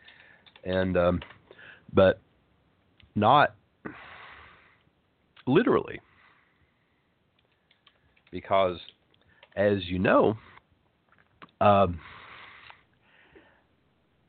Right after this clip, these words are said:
they all exist in the same point in space. These planes are not space. They're not a place. They're vibratory, um, um, vib-,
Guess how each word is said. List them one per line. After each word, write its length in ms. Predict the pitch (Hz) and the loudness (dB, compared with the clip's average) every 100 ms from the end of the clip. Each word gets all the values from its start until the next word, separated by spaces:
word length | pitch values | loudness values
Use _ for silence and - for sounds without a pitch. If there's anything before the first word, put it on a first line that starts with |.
| _ _ _ - | _ _ _ -2
they 120 | 117 | 2
all 160 | 117 113 | 4 2
exist 340 | 98 104 110 - | -2 -8 -8 -10
in 60 | |
the 60 | 98 - | -12 -6
same 160 | 110 | -6
point 280 | 101 110 101 | -4 -6 -6
in 60 | 82 - | -8 -10
space. 240 | 92 - - - _ _ _ _ _ _ _ - _ | -8 -8 -14 -20 _ _ _ _ _ _ _ -20 _
These 280 | - 104 95 - _ - | -10 -8 -8 -14 _ -6
planes 280 | 131 143 98 | -2 0 -2
are 80 | 98 | -2
not 260 | 95 - - - | -2 -2 -8 -20
space. 360 | - 76 71 - - - | -4 -2 -2 -6 -14 -4
They're 120 | 98 | 2
not 240 | 104 110 | 2 2
a 60 | 87 | -4
place. 420 | - - 143 69 - - - _ _ - - | -8 -6 -4 -6 -16 -20 -20 _ _ -20 -10
They're 160 | 98 92 | -8 -4
vibratory, 840 | 90 101 101 - 104 95 90 82 - - - - - _ - | 0 0 -2 -10 -8 -6 -6 -8 -16 -20 -20 -20 -20 _ -6
um, 340 | 92 85 82 _ _ _ _ _ _ _ _ _ _ | -4 -6 -12 _ _ _ _ _ _ _ _ _ _
um, 400 | - 82 - 67 - _ - | -6 -4 -4 -8 -18 _ 0
vib-, 200 | 107 | 0